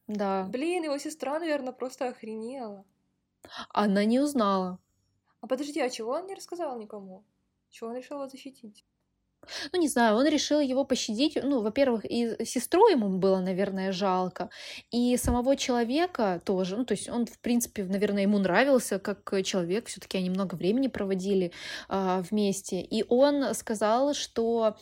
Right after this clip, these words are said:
Speaker 1: эм, короче, он посоветовал ему сдел-, ну, короче, самоубийство он ему посоветовал.
Speaker 2: Что, он посоветовал, типа, убить себя?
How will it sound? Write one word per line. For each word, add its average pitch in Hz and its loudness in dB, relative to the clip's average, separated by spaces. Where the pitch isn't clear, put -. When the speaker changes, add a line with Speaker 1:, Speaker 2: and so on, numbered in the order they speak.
Speaker 1:
эм, 202 2
короче, 220 2
он 277 2
посоветовал 233 2
ему 208 0
сдел-, 208 0
ну, 214 0
короче, - -14
самоубийство 196 0
он 170 -10
ему 165 -8
посоветовал. 190 -4
Speaker 2:
Что, - -2
он 339 4
посоветовал, 302 -2
типа, - -12
убить 226 -10
себя? 359 -6